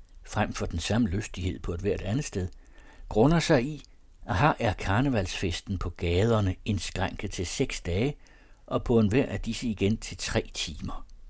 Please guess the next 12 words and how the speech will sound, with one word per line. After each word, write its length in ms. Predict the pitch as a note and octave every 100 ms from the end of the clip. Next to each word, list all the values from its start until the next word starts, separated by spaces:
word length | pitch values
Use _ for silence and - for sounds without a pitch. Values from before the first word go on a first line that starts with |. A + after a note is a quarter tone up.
| - - - - -
Kun 260 | - D3+ -
Il 140 | A#2 F#2
Corso 480 | - A2 - D3+ C#3 - - - -
og 180 | G2+
de 100 | F#2
nærmeste 420 | E2 E2+ A#2+ - -
sidegader 640 | - A2+ C#3+ F#2+ E2+ E2 - -
danner 240 | F#2+ G2 G#2+
scenen 480 | - F2 F#2+ A2+
for 100 | F2
denne 220 | D#2+ F2 F#2+
folkeglæde. 720 | - D#2 E2+ - D#2 D#2 F2+